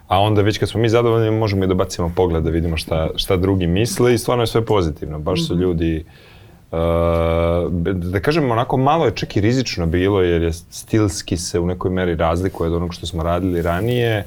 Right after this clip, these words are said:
Speaker 1: ali očigledno je da to ljudima ne smeta, da čak im se i dopada u suštini da se tokom godina menjaš, pa tako da ja sam zadovoljan.
Speaker 2: Pa da, ali čuje se da ste vi. Uopšte nema, nemaš dilemu kad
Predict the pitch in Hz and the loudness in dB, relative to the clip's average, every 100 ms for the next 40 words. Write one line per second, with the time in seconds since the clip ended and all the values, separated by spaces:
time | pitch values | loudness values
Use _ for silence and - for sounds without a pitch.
0 | - - - - - 92 92 101 92 - | -10 -20 -20 -20 -4 0 2 2 0 -2
1 | 98 104 117 110 110 107 101 95 90 107 | 0 4 4 2 2 2 2 2 0 0
2 | 101 98 90 87 85 85 85 85 80 82 | 2 2 0 0 -2 -4 -8 -6 -8 -4
3 | 82 82 85 - 87 - 85 82 90 85 | -4 -6 -8 -8 -8 -6 -6 -4 0 0
4 | 80 90 87 110 95 92 92 90 - - | 2 0 0 -2 0 0 0 -2 -6 -6
5 | 92 90 87 85 85 87 82 80 80 80 | -6 -4 -4 -6 -8 -8 -6 -4 -2 -2
6 | 82 90 92 85 76 - - 82 90 - | -2 -2 -4 -4 -8 -14 -18 -18 -16 -18
7 | - - - - - 90 95 98 92 90 | -20 -20 -20 -20 -10 -4 -2 0 0 0
8 | 95 92 95 92 92 85 82 - - 175 | 0 -2 -4 -4 -4 -6 -12 -14 -6 -2
9 | 214 220 170 160 151 185 185 190 208 196 | 0 0 -2 -2 -4 -4 -8 -4 -2 -2
10 | 123 127 147 147 147 - 170 165 165 160 | -2 -6 -8 -8 -8 -4 -2 -2 -2 -2
11 | 156 113 123 - 92 147 214 208 165 214 | -2 -4 -6 -10 -8 -6 -4 -4 0 2
12 | 202 190 175 160 - 170 | 4 4 2 -2 0 -2